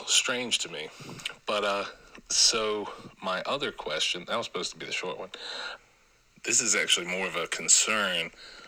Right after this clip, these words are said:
with, uh, Deborah Chow doing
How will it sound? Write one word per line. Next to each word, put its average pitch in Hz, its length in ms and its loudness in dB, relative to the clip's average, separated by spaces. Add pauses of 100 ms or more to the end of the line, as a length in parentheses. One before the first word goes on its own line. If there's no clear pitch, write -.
(140)
with, 196 340 -2
uh, 90 300 0 (400)
Deborah 120 280 -2
Chow 101 460 0
doing 87 580 -6